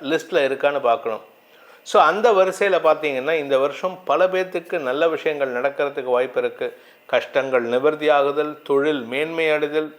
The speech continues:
தொழிலுக்குண்டான பண முதலீடுகள் கிடைப்பது, லாபங்கள் பெருகுவது போன்ற விஷயங்கள் நடக்கும். இதுல இன்னொரு நல்ல விஷயமும் இருக்கு. என்ன அப்படின்னு பார்த்தீங்கன்னா, பண வருமானம் மட்டும் இல்ல, சேருவார்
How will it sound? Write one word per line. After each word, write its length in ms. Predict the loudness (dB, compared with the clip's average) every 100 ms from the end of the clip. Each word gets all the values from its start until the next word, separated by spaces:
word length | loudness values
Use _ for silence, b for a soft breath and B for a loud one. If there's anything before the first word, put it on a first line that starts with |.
| -4
தொழிலுக்குண்டான 800 | 2 2 2 -2 -6 0 0 0 0
பண 220 | 0 2
முதலீடுகள் 640 | 0 -2 -2 -2 -2 -2
கிடைப்பது, 640 | -2 -2 -2 0 0 -2 -6 B B B 0
லாபங்கள் 680 | 6 6 6 2 2 0 -2
பெருகுவது 480 | -2 -2 -2 -2 -4
போன்ற 340 | -4 -4 -2
விஷயங்கள் 420 | -4 -2 -2 -2
நடக்கும். 400 | -2 -2 -2 -6 -18 _ _ _ _ _ _ _ _ _ B B B
இதுல 120 | 2
இன்னொரு 400 | 4 4 4 4
நல்ல 300 | 4 4 4
விஷயமும் 400 | 2 0 0 2
இருக்கு. 460 | 2 0 -4 -6 -6
என்ன 320 | -4 2 2
அப்படின்னு 220 | 2 0 0
பார்த்தீங்கன்னா, 500 | 0 -2 -4 -6 -6 -10 -2
பண 260 | 2 4
வருமானம் 540 | 4 2 2 2 0 0
மட்டும் 320 | -2 -4 -4
இல்ல, 340 | -4 -4 -6 -8 b b b b b _ _ _ -6 2
சேருவார் 500 | 4 6 4 4